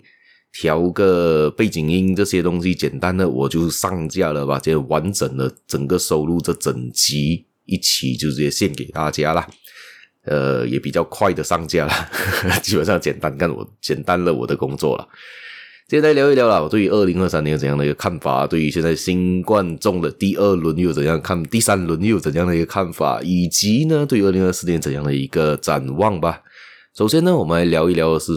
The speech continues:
对于这个covid比较最深刻体验第三次中covid的感觉。其实这一轮中的感觉不比上两次严重，第一次是最严重的，就是在应该是两年前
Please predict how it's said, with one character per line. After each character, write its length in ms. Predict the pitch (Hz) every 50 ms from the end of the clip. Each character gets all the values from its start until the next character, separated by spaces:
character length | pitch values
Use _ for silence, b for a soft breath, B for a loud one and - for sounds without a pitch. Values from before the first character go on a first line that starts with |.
| 73 -
对 140 | 90 85 78
于 120 | 76 76
这 120 | 73 80
个 180 | 76 80 78 76
covid 480 | - - - 95 95 92 110 - - - _ - _ _ _ _ _ _
比 140 | - 76 73
较 260 | - 90 87 90 85
最 380 | 78 - 95 95 90 85 76 - -
深 340 | - - - 131 117 113 113
刻 240 | 117 135 127 101
体 220 | - - - 82 82
验 200 | 87 104 101 92
第 200 | - - 101 92
三 180 | - 85 80
次 160 | 78 - 92 85
中 220 | - 90 85 80
covid 260 | - 78 76 76 80
的 140 | 78 76 69
感 340 | - - 92 87 82 87 87
觉。 320 | - 95 107 123 127 - B B B B B B B B B B B B B B _ _ _ _ _ _ _
其 140 | - - 180
实 160 | 180 180 190
这 140 | 175 - 175
一 80 | 170 151
轮 200 | 127 117 120 131 131
中 320 | - 190 170 143 123 98
的 100 | 90 85
感 260 | - - 78 73 73
觉 280 | 71 - 80 80 82 82
不 180 | - - 131
比 220 | 110 - - 76 69
上 260 | - - 101 92 87
两 220 | 73 69 67 67
次 200 | 65 - 92 85
严 240 | 76 71 71 71 73
重， 220 | 78 120 120 92 - b b b b b b b b
第 160 | - 190 196 202
一 60 | 185
次 240 | 180 - 180 151 131
是 240 | 131 - 135 131
最 260 | 113 113 - 139 127 104
严 320 | 85 80 80 76 82 85
重 240 | 82 104 101 87 78
的， 220 | 76 71 - - -
就 120 | - 95
是 260 | 87 - 92 87 78 - -
在 640 | - - - 90 87 85 82 78 76 78 76 73 73 69 65 62 - - -
应 120 | - 76
该 160 | 78 92 82
是 120 | 78 - 104
两 280 | 92 73 - - -
年 220 | 65 65 67 67 71
前 260 | - - - 76